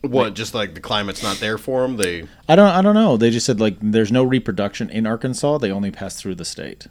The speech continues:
Speaker 1: Huh.
Speaker 2: So, like, they don't hang out and stay here, but they do come here.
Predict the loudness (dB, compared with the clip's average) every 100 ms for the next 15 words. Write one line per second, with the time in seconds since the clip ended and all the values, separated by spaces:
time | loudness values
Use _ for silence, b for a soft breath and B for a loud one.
0 | _ _ _ -4 -2 2 0 0 -4 -2
1 | -2 -2 -2 0 2 0 -4 -6 0 0
2 | 0 -6 -10 -10 -10 -10 -10 -10 -8 -6
3 | -2 -2 -2 -4 -6